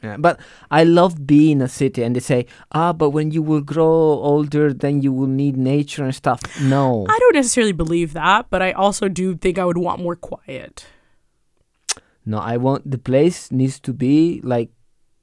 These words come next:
Speaker 1: where I live now, for example, that I go down and it's, everything's happening.
Speaker 2: Yeah.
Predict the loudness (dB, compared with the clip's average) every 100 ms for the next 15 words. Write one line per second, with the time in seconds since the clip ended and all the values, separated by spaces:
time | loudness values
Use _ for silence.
0 | _ _ _ -2 0 2 0 -2 0 -2
1 | -2 -4 -4 -4 -2 -2 -4 -4 -4 -2
2 | -4 -2 -4 -2 -2 -2 -4 -8 -18 -16
3 | -8 -8 -6 -6 -6 -8 -12 -12 -14 -16
4 | -18 -8 -6 -4 -6